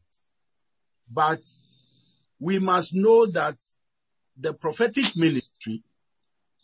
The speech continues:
is not foolproof. First Corinthians fourteen twenty-nine says, "Let two or three prophets prophesy, let the others judge."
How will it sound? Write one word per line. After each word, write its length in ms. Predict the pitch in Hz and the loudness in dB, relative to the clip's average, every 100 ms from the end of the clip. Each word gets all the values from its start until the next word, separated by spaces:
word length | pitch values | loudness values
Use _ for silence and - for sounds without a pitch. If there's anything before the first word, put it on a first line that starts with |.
| _ _ _ - | _ _ _ -8
is 240 | 196 196 | -8 -6
not 300 | 196 240 247 208 - | -4 -2 -4 -6 -4
foolproof. 720 | 175 160 - 196 - - - _ _ _ _ _ _ _ _ _ _ - - - - - - - - - - | -2 -2 0 0 0 -6 -20 _ _ _ _ _ _ _ _ _ _ -20 -20 -20 -20 -20 -20 -20 -20 -10 -4
First 220 | 233 - | -4 -2
Corinthians 640 | 180 202 202 214 208 190 - | -2 -2 -2 -2 -2 -6 -6
fourteen 640 | 165 160 - 185 190 190 _ _ _ _ _ 175 | -4 -4 -6 -4 -4 -4 _ _ _ _ _ 0
twenty-nine 720 | 175 185 160 147 156 170 170 | 0 0 -6 -8 -4 -2 -4
says, 460 | - 151 147 - - _ - | -4 -4 -4 -8 -20 _ -8
"Let 380 | 156 214 226 226 - | 0 0 0 -4 -2
two 120 | 196 | 0
or 180 | 202 165 123 | 0 0 -4
three 200 | 165 190 - | -6 -6 -6
prophets 400 | 165 160 165 160 | -10 -4 -4 -4
prophesy, 680 | 160 151 143 127 123 120 123 _ - | -8 -6 -6 -6 -6 -6 -8 _ -8
let 340 | 165 240 226 | -4 -4 -4
the 220 | 151 151 - | -8 -10 -8
others 540 | 160 175 170 185 170 - - 104 | -4 -4 -2 -4 -4 -12 -20 -10
judge." 640 | 123 147 101 80 - - | -2 -2 -2 -8 -20 -20